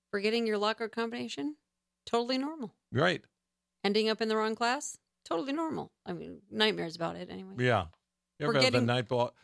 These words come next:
Speaker 2: My nightmare th-, was that I'd signed up for a class and forgotten to go the whole semester.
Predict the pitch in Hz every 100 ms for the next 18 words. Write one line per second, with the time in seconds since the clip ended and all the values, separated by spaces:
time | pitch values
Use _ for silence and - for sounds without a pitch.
0 | _ - 139 214 240 156 147 170 160 143
1 | 131 123 120 117 113 120 135 117 113 107
2 | 104 - 139 139 151 - 127 - - 95
3 | 92 95 - _ _ - 107 - 107 123
4 | 147 113 101 113 120 107 92 120 107 -
5 | 110 107 110 - 80 82